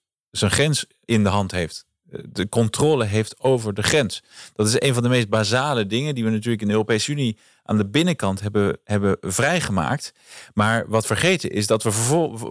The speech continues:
dat we vervolgens aan de buitengrens gewoon wel zorgen dat dat, eh, goed gecontroleerd wordt.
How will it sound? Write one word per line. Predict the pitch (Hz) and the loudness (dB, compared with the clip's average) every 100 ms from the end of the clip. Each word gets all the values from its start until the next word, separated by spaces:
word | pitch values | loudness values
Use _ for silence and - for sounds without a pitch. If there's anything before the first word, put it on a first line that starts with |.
| 98 | -6
dat | 113 107 | -2 -2
we | |
vervolgens | 104 160 127 | 0 0 0
aan | 110 | 0
de | 98 | -2
buitengrens | 98 151 190 123 - 87 117 156 - - _ _ _ _ | 0 2 2 -2 -2 -2 -2 -6 -12 -16 _ _ _ _
gewoon | 143 147 | 0 4
wel | 120 120 | 4 4
zorgen | 107 101 95 | 4 2 2
dat | 101 92 | -2 0
dat, | 92 - - - | -2 -4 -10 -4
eh, | 104 101 | 0 0
goed | 98 123 | 0 -2
gecontroleerd | - - 98 - 120 185 185 | -2 -2 -2 0 2 2 2
wordt. | 85 71 - | -2 -8 -10